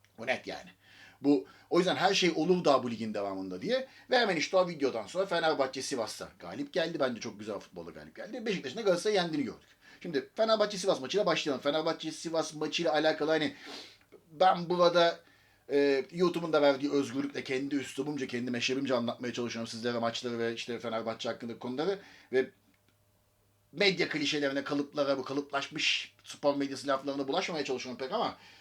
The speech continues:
hani tam da o klişelerde olduğu gibi maçı ikiye bölmek mümkün. Yani Arda çıkana kadar bir Fenerbahçe var, Arda çıktıktan sonra bir Fenerbahçe var. Hatta aslına bakarsan işte Valencia çıkmadan önce, Valencia çıkmadan önce diye de bölünebilirdi belki ama Valencia'nın çıkışı çok erken oldu. O yüzden hani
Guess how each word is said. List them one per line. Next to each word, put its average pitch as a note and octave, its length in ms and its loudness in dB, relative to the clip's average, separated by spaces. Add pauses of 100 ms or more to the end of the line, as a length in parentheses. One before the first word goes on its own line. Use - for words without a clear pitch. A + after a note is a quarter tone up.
hani C#4+ 180 -2 (200)
tam G#3 260 4
da G3+ 40 6
o G3 100 4
klişelerde E3 520 2
olduğu E3 440 2
gibi G2+ 300 -4 (480)
maçı D3 260 0
ikiye D#3 300 2
bölmek A#2+ 420 0
mümkün. F#2 360 -14
Yani G#2+ 380 -4 (160)
Arda C#3 440 6
çıkana D#3 340 2
kadar A#2 360 0
bir G2+ 60 -12
Fenerbahçe G2 640 -6
var, B3 120 0
Arda D#3 300 0
çıktıktan E3+ 420 -4
sonra A#2+ 180 -4
bir G2 40 -14
Fenerbahçe F2 480 -14
var. - 200 -20 (460)
Hatta F#3 420 4
aslına E3+ 300 2
bakarsan E3+ 360 0
işte E3+ 260 -2 (200)
Valencia F3 580 2
çıkmadan D#3+ 360 -2
önce, D#3+ 160 -2
Valencia D#3+ 320 2
çıkmadan E3+ 260 -4
önce D#3+ 300 -2
diye F3 180 2
de E3 140 2
bölünebilirdi C3 560 0
belki B2+ 260 0
ama E3+ 140 2
Valencia'nın D3+ 440 -2
çıkışı C3+ 280 -6
çok C#3+ 180 -4
erken C#3 280 -2
oldu. B2+ 240 0
O C3 80 0
yüzden C3+ 140 -2
hani C#3 240 0